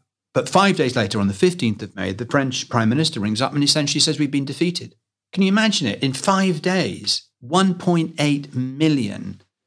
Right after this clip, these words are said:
French P O Ws. Ten percent of the adult population of men of, of France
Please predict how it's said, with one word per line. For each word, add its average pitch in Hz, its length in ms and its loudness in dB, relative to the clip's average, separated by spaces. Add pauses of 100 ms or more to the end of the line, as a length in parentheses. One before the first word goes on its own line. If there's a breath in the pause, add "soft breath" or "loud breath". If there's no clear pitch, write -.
(140)
French - 640 0 (240)
P 120 180 2
O 110 60 -2
Ws. 92 520 -6 (920)
Ten 202 240 4
percent 160 480 0
of 104 80 -2
the 123 100 2
adult 135 300 2
population 117 760 0
of 107 120 -4
men 110 280 2
of, 98 240 -6
of 101 240 -4
France 101 460 -2